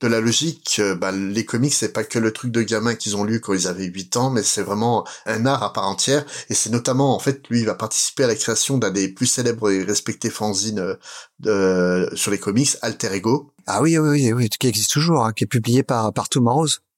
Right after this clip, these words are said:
Speaker 1: Euh, oui, puis qui est, en fait, aujourd'hui, il est, c'est un véritable magazine, et c'est un excellent magazine, et c'est, euh, lui qui est, euh, éditeur en chef de Alter Ego actuellement.
Speaker 2: Ouais, toujours, ouais.
Speaker 1: Et, euh, donc, il, en fait, Alter Ego, il, euh, il a,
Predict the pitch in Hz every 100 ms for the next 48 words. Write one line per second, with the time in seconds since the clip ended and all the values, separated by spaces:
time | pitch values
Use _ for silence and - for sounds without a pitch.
0 | - 165 - 120 123 160 - 104 113 101
1 | 98 95 98 127 135 113 - 104 131 139
2 | 110 101 95 95 - 98 107 113 120 107
3 | 101 101 98 95 110 95 90 - 82 78
4 | 104 - 101 90 90 95 90 123 110 -
5 | 104 90 85 101 135 - 98 95 92 92
6 | 90 80 67 120 110 104 110 107 - 127
7 | - 98 92 107 104 104 87 - 80 120
8 | - 110 98 - _ _ 117 107 104 101
9 | 104 104 139 135 113 92 107 101 151 143
10 | 104 98 104 139 143 101 101 95 95 95